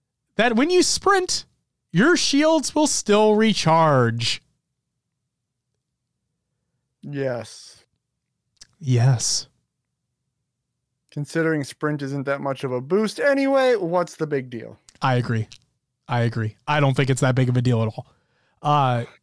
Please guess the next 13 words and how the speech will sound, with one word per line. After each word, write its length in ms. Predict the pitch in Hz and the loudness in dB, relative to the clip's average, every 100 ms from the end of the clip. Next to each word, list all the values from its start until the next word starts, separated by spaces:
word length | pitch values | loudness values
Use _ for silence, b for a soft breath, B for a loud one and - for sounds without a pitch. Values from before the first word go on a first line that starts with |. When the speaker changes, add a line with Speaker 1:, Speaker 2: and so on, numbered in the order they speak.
| _ _ | _ _
Speaker 1:
considering 420 | - 156 165 151 | -2 0 2 2
how 220 | 127 170 165 | 2 2 2
much 260 | 160 - | 2 0
faster 540 | - 160 156 - 165 147 | -2 0 0 -2 -2 2
you 200 | 139 139 | 0 2
are 360 | 143 143 143 | 2 2 2
versus 400 | 131 135 - 123 | 0 -2 0 0
walking, 460 | 123 135 147 165 147 | 2 2 2 2 2
which 160 | 131 131 | 0 0
is 120 | 117 | 0
not 240 | 131 123 | 0 0
a 60 | 113 | 2
lot, 400 | 135 233 - | 2 2 0